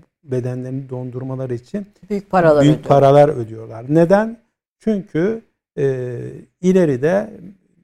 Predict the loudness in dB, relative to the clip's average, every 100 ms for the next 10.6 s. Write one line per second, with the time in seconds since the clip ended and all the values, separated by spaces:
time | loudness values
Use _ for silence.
0 | _ -4 -4 -4 -6 -8 2 6 6 4
1 | 0 -2 -4 -8 -6 -6 -6 _ _ _
2 | 0 0 2 0 0 6 6 6 2 2
3 | 0 0 _ _ _ _ 0 4 4 4
4 | 0 0 0 2 0 0 -2 -4 -14 -14
5 | -16 -12 -4 -4 -6 _ _ -6 -2 4
6 | 4 4 0 -6 -6 _ -8 -4 -4 -4
7 | -6 -8 _ _ _ _ -4 2 4 4
8 | 2 -2 -12 _ _ _ _ -8 -8 -2
9 | -4 -4 -12 _ _ _ _ _ _ _
10 | _ 0 2 4 2